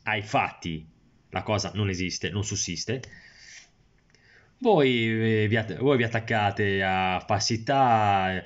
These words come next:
vi credete di essere i maestri di onestà, eh, che a voi ve-, avete stile. Intanto ci sono migliaia e migliaia di stile da poter imparare,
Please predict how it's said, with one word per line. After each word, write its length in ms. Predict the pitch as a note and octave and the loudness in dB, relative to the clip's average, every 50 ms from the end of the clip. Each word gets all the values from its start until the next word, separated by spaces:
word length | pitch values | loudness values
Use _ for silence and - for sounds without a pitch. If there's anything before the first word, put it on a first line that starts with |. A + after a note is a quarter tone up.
| - - - - - - - - - - - - - - _ - - - - - | -10 -16 -18 -18 -18 -20 -20 -20 -20 -20 -20 -20 -20 -20 _ -20 -20 -20 -10 -4
vi 120 | - G#2 | -2 -2
credete 380 | G2+ - A2+ A2+ A2+ G#2+ G#2+ A2 | 0 0 -2 -2 -2 -2 -2 0
di 140 | G2 G#2 A2+ | 0 0 0
essere 640 | A2+ A2 G#2 - - A2+ G#2 G#2+ G#2+ G#2 G#2 G2 G2+ | 0 0 -2 -4 -4 -4 -2 -2 -2 -2 -2 -2 -2
i 60 | G#2 | -2
maestri 500 | G#2 G#2+ G#2+ A2 A2+ G#2+ - - G2+ G2+ | -2 -2 -2 -2 -2 -4 -4 -6 -4 -4
di 80 | G2 | -2
onestà, 1000 | G#2+ G#2 A2+ A#2 G#2+ - - - C3 B2+ B2 A#2 A2 G#2+ G2+ F#2+ F#2 F2+ E2+ - - - - - - | 0 0 0 0 -2 -2 -4 -4 -2 0 0 2 2 2 0 0 -2 -2 -4 -8 -14 -20 -20 -18 -12
eh, 340 | - F#2 F#2 F#2 F#2 F2 E2+ | -8 -4 -4 -2 -4 -4 -4
che 80 | - G#2 | -4 -2
a 60 | G#2 | 0
voi 220 | G2+ A#2 A#2+ A2+ G2+ | 2 2 2 2 2
ve-, 120 | G#2+ G#2+ | 0 -2
avete 340 | F2+ G2 G2+ G#2+ G2+ A#2 A#2 | -2 -2 -2 -2 0 0 -2
stile. 1120 | - - - - C#3+ D3+ D3 C#3 B2+ A#2 A2 G#2 G2 G2 F#2+ F2+ F2+ F2 E2+ E2 D2+ - _ _ _ _ _ _ - | -2 -2 -4 -2 0 2 4 4 4 2 0 0 -2 -2 -2 -4 -4 -6 -6 -8 -12 -16 _ _ _ _ _ _ -8
Intanto 880 | - G#2+ G2+ G#2 F#3+ G#3 D#3+ B2 G#2+ - G#2 F#2 F2+ E2 - - _ _ - - _ | -6 -4 -2 0 2 2 2 0 0 0 0 0 0 -2 -6 -12 _ _ -20 -14 _
ci 120 | - B2 | -4 -4
sono 220 | A2+ - C3+ C3 B2 | -2 0 0 0 0
migliaia 420 | B2 B2 B2 C3 D3 D3+ C#3+ C#3+ | 0 0 0 2 2 2 0 0
e 20 | |
migliaia 200 | C3 C3 C#3 C#3 | 0 0 0 0
di 120 | B2 A#2+ A#2 | 0 0 -2
stile 720 | - - - A#2+ B2 A#2 A2 G#2 G2+ F#2+ F#2 F2+ - - _ _ - | -2 -4 -4 -2 0 2 2 2 0 -2 -4 -6 -10 -14 _ _ -4
da 80 | G#2 | -2
poter 240 | G2+ G2+ G2 G#2+ G2+ | -2 -2 -2 -2 -2
imparare, 800 | G2+ F#2+ - G#2+ G#2 G2 G2+ G2 F#2+ F2+ F2+ F2 F2 E2+ - | -2 -2 0 0 0 0 0 0 0 -2 -2 -6 -8 -10 -14